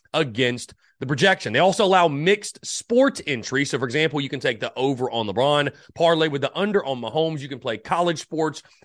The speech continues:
pro sports, literally anything and everything you can think of.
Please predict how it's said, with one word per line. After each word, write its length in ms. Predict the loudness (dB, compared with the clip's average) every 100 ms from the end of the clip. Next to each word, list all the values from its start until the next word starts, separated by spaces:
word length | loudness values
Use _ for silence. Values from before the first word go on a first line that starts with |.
| 0
pro 200 | 4 4
sports, 420 | 2 0 0 0
literally 280 | -2 0 -2 -4
anything 320 | -4 -2 -2
and 100 | -2
everything 320 | -2 -2 -4
you 120 | -6
can 180 | -6 -4
think 260 | -2 2 2
of. 260 | 2 -2